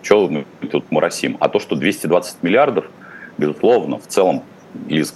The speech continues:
конечно, это к вам не относится, поскольку у вас одна проблема и пламенная страсть — это тридцать миллионов перегнать со счёта на счёт. Но для таких людей, нищебродов вроде меня, двести двадцать миллиардов, а тем более для олигархов, в общем, это копейки.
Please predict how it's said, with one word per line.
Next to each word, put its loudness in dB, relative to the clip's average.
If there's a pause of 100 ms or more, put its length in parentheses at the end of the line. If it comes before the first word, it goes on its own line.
(160)
конечно, 2
это -4
к -2
вам 4
не 2
относится, -2 (120)
поскольку 0
у 4
вас 2
одна 2
проблема 0
и 0
пламенная 0
страсть — 0
это 2
тридцать -4
миллионов 0
перегнать -2
со 0
счёта -2
на 0
счёт. 0 (380)
Но 2
для 2
таких -2
людей, 0
нищебродов 0
вроде 2
меня, 0 (460)
двести -2
двадцать 0
миллиардов, 2
а 4
тем -6
более 2
для 0
олигархов, 0
в -4
общем, -4
это -6
копейки. -8